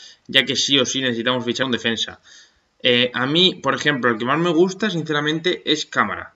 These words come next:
¿vale? Porque progresa bastante y se le ve muy buen defensa.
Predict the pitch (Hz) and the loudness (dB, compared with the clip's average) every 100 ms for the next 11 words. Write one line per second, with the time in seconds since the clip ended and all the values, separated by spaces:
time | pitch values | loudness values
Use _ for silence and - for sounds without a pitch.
0 | _ 107 139 147 120 113 113 120 151 147 | _ 0 0 0 0 2 2 2 2 0
1 | 139 147 160 165 180 180 143 - 120 123 | 0 0 0 0 -2 -2 -6 0 2 4
2 | 156 165 131 127 135 143 151 131 143 139 | 2 -2 -6 -6 -4 -2 -2 -2 -2 -2
3 | 120 135 120 87 - | -2 -2 -2 -6 -8